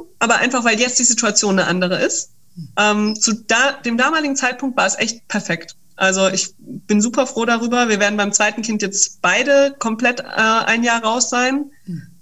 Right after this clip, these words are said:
Speaker 1: Ähm, aber das hat andere Hintergründe, einfach weil jetzt die Situation so ist, dass wir sagen, wir möchten uns auch auf unseren Blog konzentrieren. Wir möchten auch einfach, jetzt bin ich weiter in meiner Karriere, ja, jetzt ist es nicht mehr so schlimm, ein Jahr raus zu sein.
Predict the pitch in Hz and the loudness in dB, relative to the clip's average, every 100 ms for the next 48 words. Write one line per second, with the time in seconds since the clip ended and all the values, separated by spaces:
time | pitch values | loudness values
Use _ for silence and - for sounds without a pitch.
0 | - 196 202 202 190 196 196 202 - - | -2 2 2 2 2 2 2 -2 0 -2
1 | 202 190 190 214 190 - 175 170 170 175 | 2 2 2 2 0 0 0 2 2 0
2 | 170 180 175 190 196 - 180 - 180 180 | 2 0 2 0 0 0 0 2 0 2
3 | 185 180 180 175 180 175 170 170 175 165 | 2 2 2 0 0 2 2 0 -2 -4
4 | 170 - 160 156 175 220 226 214 - 185 | -6 -2 -4 -4 -2 0 2 2 0 -2
5 | 180 180 180 185 180 180 - _ _ _ | -2 -4 -2 2 2 0 -10 _ _ _
6 | _ _ - 202 208 202 185 185 - 185 | _ _ 0 2 2 2 0 0 0 0
7 | 190 180 180 180 - 208 185 180 208 185 | 0 0 0 -4 0 0 2 0 0 0
8 | 170 170 165 180 170 165 170 185 196 190 | 2 0 0 0 2 2 0 0 0 -2
9 | 185 175 - 180 180 170 - 208 190 170 | -6 -6 -6 -4 -2 -2 0 0 2 0
10 | 170 165 170 - - | 0 0 2 4 4